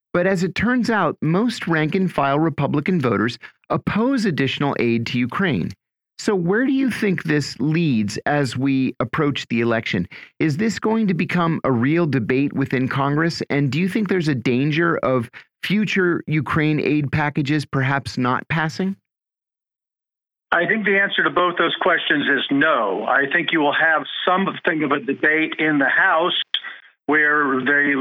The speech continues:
Speaker 2: the members are a little closer to the electorate, but this is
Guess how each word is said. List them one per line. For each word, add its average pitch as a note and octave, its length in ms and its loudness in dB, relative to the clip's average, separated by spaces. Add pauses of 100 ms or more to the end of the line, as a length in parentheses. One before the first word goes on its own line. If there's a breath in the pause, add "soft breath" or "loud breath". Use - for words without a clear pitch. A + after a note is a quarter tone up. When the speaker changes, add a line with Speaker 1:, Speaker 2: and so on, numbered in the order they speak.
(120)
Speaker 2:
the C3+ 260 2
members D#3+ 360 2
are D3 100 4
a C#3 80 0
little E3+ 220 2
closer D3 480 2
to - 120 0
the C#3 120 4
electorate, C#3+ 760 2
but C#3+ 240 2
this D#3+ 220 2
is E3+ 100 2